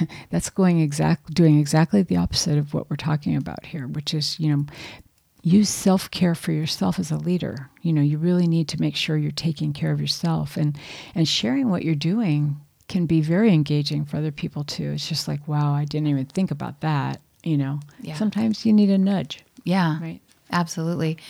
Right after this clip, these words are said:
Speaker 2: And I think the other thing that the, the article was saying is that it's okay to, to acknowledge and be vulnerable about our own struggles, uh,
Speaker 1: Mm-hmm.
Speaker 2: with wellness. So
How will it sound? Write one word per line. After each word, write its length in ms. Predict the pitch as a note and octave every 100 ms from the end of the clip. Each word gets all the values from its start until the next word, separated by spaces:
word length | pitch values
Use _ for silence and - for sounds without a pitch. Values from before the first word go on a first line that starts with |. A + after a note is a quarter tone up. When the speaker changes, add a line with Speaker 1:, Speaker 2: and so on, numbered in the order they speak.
| - - -
Speaker 2:
And 140 | F#3+ F#3+
I 80 |
think 280 | F3+ G3+ - -
the 160 | F3
other 160 | F3 F3
thing 160 | F3+
that 180 | E3 -
the, 300 | D#3 C#3+ -
the 80 | E3+
article 480 | - E3 E3 - D#3
was 160 | D#3+ D3+
saying 400 | D#3 D3+ D3 C#3+
is 140 | D3
that 180 | D#3 C#3+ - - - - -
it's 180 | E3+ -
okay 680 | E3+ D3+ - E3 D#3 D#3 E3 _
to, 580 | - E3+ D#3+ D#3 D3+ D3 - - - - _ -
to 280 | - E3 E3 _ _ _ _ -
acknowledge 920 | E3+ F3 D3+ D3 D#3 E3 E3+ - - _ - - - _ -
and 140 | F3+ E3
be 100 | D#3+
vulnerable 720 | D3+ D3+ D#3+ D#3 D#3+ D#3 -
about 460 | D3+ D3+ D3 - - _
our 160 | E3+ E3
own 200 | D#3+ D#3+
struggles, 580 | - D3+ C#3+ C#3+ D#3+ - F3 - F#3
uh, 260 | E3+ D#3 D3+
Speaker 1:
Mm-hmm. 80 | E3
Speaker 2:
with 160 | D#3+
wellness. 480 | D3+ C#3+ C#3 C#3+ - - - _ _
So 420 | - F3+ D#3+ D3+